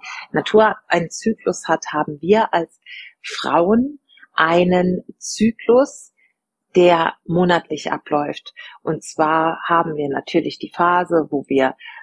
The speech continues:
ähm, uns total energetisch fühlen, wo es uns gut geht. Das heißt,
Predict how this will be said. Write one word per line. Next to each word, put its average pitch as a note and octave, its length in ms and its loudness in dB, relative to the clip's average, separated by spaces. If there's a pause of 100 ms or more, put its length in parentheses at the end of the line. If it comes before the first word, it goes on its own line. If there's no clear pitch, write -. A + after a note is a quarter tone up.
(120)
ähm, C3+ 420 -6
uns C#3 180 -8
total F3 420 -2
energetisch D#3 880 -2
fühlen, E3 300 -4
wo D#3 60 -6
es D3 100 -14
uns E3 200 -10
gut F3 280 -6
geht. D#3 300 -4
Das - 160 -12
heißt, - 200 -8